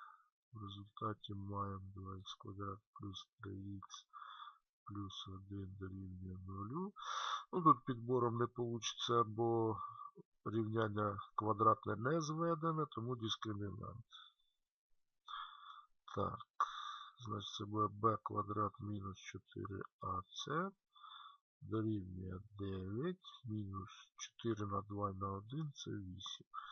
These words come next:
Получається одиниця. Звідси корінь з дискримінанта,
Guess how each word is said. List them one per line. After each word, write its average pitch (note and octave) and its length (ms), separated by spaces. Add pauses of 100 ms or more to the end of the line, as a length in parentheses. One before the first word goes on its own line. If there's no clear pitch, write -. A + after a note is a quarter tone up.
(500)
Получається A#2 720
одиниця. G#2+ 760
Звідси G#2+ 500
корінь G2+ 340
з G2+ 80
дискримінанта, A2+ 1120